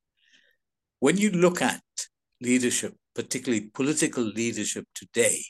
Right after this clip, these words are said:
in the world, you'd be hard-pressed to give me an example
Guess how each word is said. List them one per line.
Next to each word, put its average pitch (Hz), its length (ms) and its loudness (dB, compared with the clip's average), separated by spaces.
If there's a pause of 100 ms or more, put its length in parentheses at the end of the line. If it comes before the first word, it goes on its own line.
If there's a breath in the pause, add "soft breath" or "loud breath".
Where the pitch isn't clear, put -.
(160)
in 135 180 -6
the 135 100 0
world, 117 460 -2 (1300 loud breath)
you'd 127 160 0
be 175 80 2
hard-pressed 208 960 -2
to - 80 -16
give 135 220 -2
me 135 160 -4
an 123 80 -2
example 113 600 -4